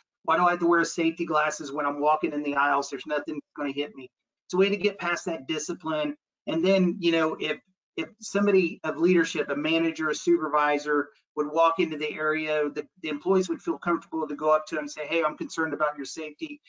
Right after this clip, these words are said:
Do you mind putting on a pair of safety glasses?" Those are the conversations we're now starting to have around the mask. You know, if, if I'm in a senior leadership role and I walk out into the plant and somebody sees me without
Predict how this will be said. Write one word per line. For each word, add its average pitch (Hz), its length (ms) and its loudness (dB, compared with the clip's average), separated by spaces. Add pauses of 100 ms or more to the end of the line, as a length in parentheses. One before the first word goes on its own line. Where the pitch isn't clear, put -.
(220)
Do 165 80 -4
you 165 80 4
mind 160 300 2 (200)
putting 160 240 -2
on 143 360 2
a 143 80 -8
pair 147 200 0
of 139 60 2
safety 185 340 0
glasses?" 139 540 -10 (480)
Those 226 240 2
are 240 80 -2
the 190 100 2
conversations 170 800 -2
we're 147 140 0
now 156 200 -2
starting 151 340 -4
to 139 60 -8
have 139 340 0 (180)
around 135 500 0
the 131 140 -6
mask. 151 520 -6 (360)
You 165 80 0
know, 156 260 0 (560)
if, 165 220 0
if 175 160 -4
I'm 220 160 4
in 214 100 4
a 180 60 0
senior 190 420 4
leadership 175 540 2
role 160 420 2
and 135 80 -6
I 165 120 4
walk 170 340 4
out 151 180 2
into 143 220 -8
the 139 100 -4
plant 180 480 -2 (640)
and 160 380 -2
somebody 190 360 2
sees 185 360 0
me 170 160 4
without 160 640 0